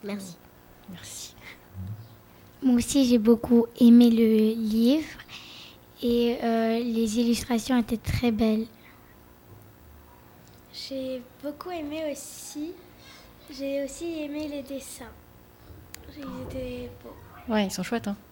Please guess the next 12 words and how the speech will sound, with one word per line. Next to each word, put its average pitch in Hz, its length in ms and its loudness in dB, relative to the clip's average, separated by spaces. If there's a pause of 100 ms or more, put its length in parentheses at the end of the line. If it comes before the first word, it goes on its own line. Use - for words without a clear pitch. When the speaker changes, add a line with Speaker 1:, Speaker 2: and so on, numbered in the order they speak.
(180)
Speaker 4:
Mm. 262 40 -16 (840)
Speaker 2:
Et, 185 220 2
euh, 180 80 2
est-ce 208 180 -2
que - 80 -6
vous 247 140 2
avez 220 100 4
un 208 160 6
personnage 247 640 -2
préféré 233 680 -2 (1600)
dans 196 80 -4
l'histoire ? 196 540 -6